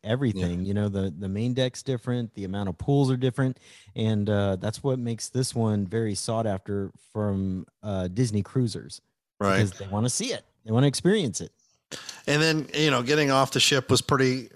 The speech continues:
Speaker 2: you know, pretty simple. Um, and then, uh, you know, you can pre-plan a shuttle ride back. I mean, the buses, they put you on a nice and,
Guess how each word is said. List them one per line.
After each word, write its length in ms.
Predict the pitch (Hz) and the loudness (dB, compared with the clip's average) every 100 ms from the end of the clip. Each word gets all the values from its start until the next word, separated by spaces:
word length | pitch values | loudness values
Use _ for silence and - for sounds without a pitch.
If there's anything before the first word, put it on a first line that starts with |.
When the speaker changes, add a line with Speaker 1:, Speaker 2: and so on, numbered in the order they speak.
| - | -2
Speaker 2:
you 80 | 156 | 2
know, 180 | 123 131 | 4 4
pretty 420 | - 131 123 113 78 80 - - - | 4 6 4 0 -10 -18 -18 -18 -8
simple. 600 | 156 - 147 135 135 135 127 139 | 2 4 4 4 6 6 4 2
Um, 500 | 135 120 117 117 120 | 4 6 6 6 4
and 120 | 120 123 | 4 4
then, 220 | 123 127 | 6 6
uh, 380 | 123 117 113 110 | 6 6 6 4
you 120 | 170 | 4
know, 340 | 127 113 - - _ _ | 4 4 0 -8 _ _
you 180 | - 131 | 6 6
can 280 | 131 135 123 - _ | 6 2 0 -4 _
pre-plan 640 | - 165 156 - 160 151 131 | 2 4 4 4 4 4 4
a 60 | |
shuttle 480 | - 156 143 131 123 | 4 4 6 6 4
ride 400 | 113 123 123 110 | 2 2 2 0
back. 380 | 123 135 117 - | 2 2 2 0
I 40 | |
mean, 140 | 117 113 | 0 0
the 60 | |
buses, 400 | 113 131 - 123 | 4 4 4 4
they 100 | 127 | 2
put 260 | 117 139 131 | 4 2 4
you 60 | |
on 80 | 127 | 4
a 60 | 131 | 4
nice 380 | 127 131 120 - | 4 2 0 -2
and, 160 | 98 | -6